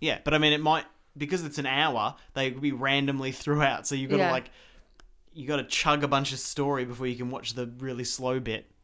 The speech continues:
Speaker 2: No, but that's fine. I don't mind that. But I, I just wanna see more of, yeah, him diffusing situations and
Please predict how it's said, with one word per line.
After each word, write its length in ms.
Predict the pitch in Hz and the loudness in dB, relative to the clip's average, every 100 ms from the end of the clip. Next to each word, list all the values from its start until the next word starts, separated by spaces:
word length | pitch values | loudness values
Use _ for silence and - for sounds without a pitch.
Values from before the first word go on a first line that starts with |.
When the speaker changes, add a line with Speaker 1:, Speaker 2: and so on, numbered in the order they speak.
| - | -6
Speaker 2:
No, 120 | 359 | 0
but 60 | 247 | 2
that's 180 | 285 - | 2 0
fine. 200 | - 156 | 0 0
I 140 | 165 202 | 2 2
don't 160 | 214 | 2
mind 240 | 170 165 160 | 0 -4 -4
that. 220 | 151 - | -6 0
But 140 | 185 | 4
I, 160 | 185 185 | 4 4
I 140 | 190 190 | 2 2
just 220 | 202 - | 0 0
wanna 160 | 190 175 | 0 0
see 200 | - 170 | -4 -4
more 300 | 170 165 160 | -4 -4 -6
of, 240 | 165 - - - | -10 -18 -10 -2
yeah, 200 | 180 - | -2 -2
him 260 | - 170 | -6 -6
diffusing 420 | 165 - 170 170 170 | -6 -6 -6 -6 -6
situations 680 | 160 165 151 151 151 151 | -6 -4 -6 -6 -8 -10
and 220 | 147 147 | -10 -12